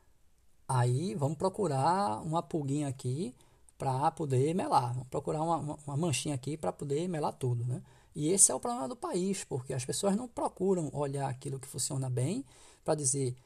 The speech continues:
"É, eu vou aprimorar isso aqui, eu vou melhorar isso aqui, eu,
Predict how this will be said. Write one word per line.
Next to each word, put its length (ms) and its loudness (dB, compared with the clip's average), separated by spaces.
"É, 100 2
eu 120 6
vou 140 6
aprimorar 460 4
isso 180 6
aqui, 340 -4
eu 200 4
vou 180 4
melhorar 400 2
isso 160 6
aqui, 320 -8
eu, 120 -4